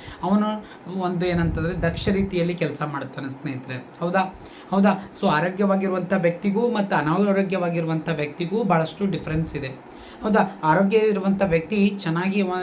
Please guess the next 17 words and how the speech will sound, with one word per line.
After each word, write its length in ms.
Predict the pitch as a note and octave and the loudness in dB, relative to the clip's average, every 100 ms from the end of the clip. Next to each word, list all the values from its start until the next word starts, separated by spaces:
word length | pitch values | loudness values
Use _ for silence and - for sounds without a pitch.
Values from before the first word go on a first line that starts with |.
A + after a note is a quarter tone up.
| F3+ | -2
ಏನ್ 180 | E3+ E3 | -2 0
ಮಾಡ್ತಾ 240 | D#3+ D#3 | 0 0
ಇದ್ದಾನ, 200 | E3 D#3+ F3 D#3+ - - - | -2 0 0 -2 -4 -16 -2
ದೈಹಿಕವಾಗಿ 520 | D#3+ F3 - F3 E3 D#3 | 2 2 2 0 0 0
ಮಾನಸಿಕವಾಗಿ 800 | D3+ D#3+ - - D#3+ D#3 D#3+ | -2 -2 -4 -6 -4 -2 -2
ಸದೃಢವಾಗಿರೋದ್ರಿಂದಾಗಿ 1300 | D#3 C#3 D3 F3 E3+ E3 D#3+ D3 C3 B2 C3 C3+ F#3+ G3 - - - | -4 -4 0 2 2 2 0 -2 -2 -4 -4 -2 0 0 -4 -10 -2
so 100 | F#3+ | 0
ಕೆಲಸವನ್ನ 540 | F3+ E3+ E3+ F#3 F3+ G3+ | 2 0 0 -2 2 2
ಕರೆಕ್ಟಾಗಿ 520 | E3 D3+ - E3 B3 C4+ - | 2 -2 0 0 0 -4 0
ಮಾಡ್ತಾನೆ, 680 | G3+ G3+ E3 B2+ A2+ - F#3 | 2 2 2 -2 -4 -6 -2
ಹೌದಾ? 200 | F#3+ F#3+ - - - | 4 4 2 -6 -4
ಆದ್ರೆ 320 | F3 G#3 G3 F3+ | 2 4 4 2
ಅನಾರೋಗ್ಯವಾಗಿರುವಂಥ 920 | D3+ G3+ A#3+ G#3+ G#3+ G3 F3+ F3 E3+ | 2 2 0 0 2 0 0 -2 -2
ವ್ಯಕ್ತಿ 340 | D3+ D#3 - F3+ | -4 -4 0 0
ಅಷ್ಟು 600 | D3+ - G3+ G#3+ E3 D#3+ - - | 0 -2 0 2 2 0 -8 -4
ಸಮರ್ಪಕವಾದಂಥ 800 | D#3 F3 F#3 E3 E3 D3+ C#3+ C3 | 0 0 0 -2 0 -2 -2 -6
ಕೆಲಸಗಳನ್ನ 600 | D#3 C#3 C3+ D3+ C#3 C#3 | -8 -6 -6 -4 -4 -2